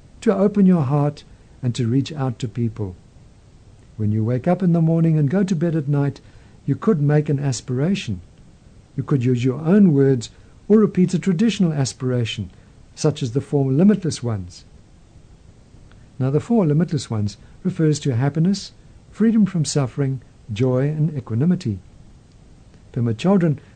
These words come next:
has put them into a verse that we can, if we wish, use as an aspiration. "May all sentient beings enjoy happiness and the root of happiness. May we be free from suffering and the root of suffering. May we not be separated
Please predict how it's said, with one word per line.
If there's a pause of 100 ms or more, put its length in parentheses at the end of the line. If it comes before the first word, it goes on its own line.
has
put
them
into
a
verse
that
we
can,
if
we
wish, (280)
use
as
an
aspiration. (1120)
"May
all
sentient
beings (220)
enjoy
happiness
and
the
root
of
happiness. (920)
May
we
be
free
from
suffering (300)
and
the
root
of
suffering. (880)
May
we
not
be
separated